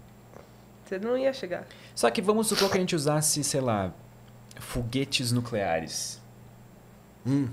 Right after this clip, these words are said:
Speaker 3: Ah, essa é uma ideia. A darpa tá, tá trabalhando nisso já junto com a nasa.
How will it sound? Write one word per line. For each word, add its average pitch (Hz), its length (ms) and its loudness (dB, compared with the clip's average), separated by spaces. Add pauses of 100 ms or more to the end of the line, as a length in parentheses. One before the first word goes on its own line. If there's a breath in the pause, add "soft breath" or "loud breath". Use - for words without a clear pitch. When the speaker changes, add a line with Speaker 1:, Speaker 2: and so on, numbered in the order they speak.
(140)
Speaker 3:
Ah, 120 140 2
essa 117 200 0
é 135 40 4
uma 185 120 4
ideia. 143 420 0
A 120 120 0
darpa 120 420 0
tá, 180 220 2
tá 180 140 -2
trabalhando 185 520 2
nisso 160 280 0
já 139 200 4
junto 170 180 -2
com 208 100 4
a 202 60 6
nasa. 117 440 0